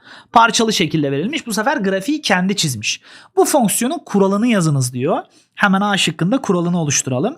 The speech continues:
F x eşittir. Kritik noktamızı söyler misiniz bana? Bakın eksi bir, e, x eşittir bire göre parçalanmış, görüyor musunuz? Kritik noktamız x eşittir bir. Yani birden küçükler için ayrı davranacak, birden büyükler için ayrı davranacak.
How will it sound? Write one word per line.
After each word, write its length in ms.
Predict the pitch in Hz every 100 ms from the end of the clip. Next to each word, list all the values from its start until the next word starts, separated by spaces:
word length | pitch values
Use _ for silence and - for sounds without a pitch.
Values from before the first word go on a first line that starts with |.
| -
F 220 | 208 240
x 160 | 202 175
eşittir. 580 | - 139 - 214 302 - - - -
Kritik 280 | 262 311 294
noktamızı 440 | 269 - 262 254
söyler 340 | - 254 339
misiniz 320 | 311 - 156 135
bana? 300 | 110 92 _ _ _ -
Bakın 260 | 220 226 -
eksi 400 | 220 - - 233
bir, 140 | 269
e, 600 | 170 160 165 165 156 - -
x 220 | 226 -
eşittir 340 | 240 - 220
bire 220 | 170 196 214
göre 240 | 202 202
parçalanmış, 580 | 190 151 - 139 139 -
görüyor 220 | 170 311
musunuz? 320 | 247 139 123 -
Kritik 320 | 214 214 202
noktamız 440 | 190 - 147 143
x 200 | - 202
eşittir 320 | 143 127 269 175
bir. 200 | 117 - - - - _
Yani 400 | 214 247 226 165
birden 500 | 220 220 240 190 151
küçükler 720 | - 165 214 - _ 180 196
için 360 | 196 - 165 135
ayrı 320 | - 131 175
davranacak, 580 | 233 240 254 254 277 277 _ _ _ _ -
birden 680 | 156 240 240 160 123 127
büyükler 380 | 147 202 190 247
için 200 | 208 -
ayrı 260 | 254 202 170
davranacak. 580 | 139 123 113 - -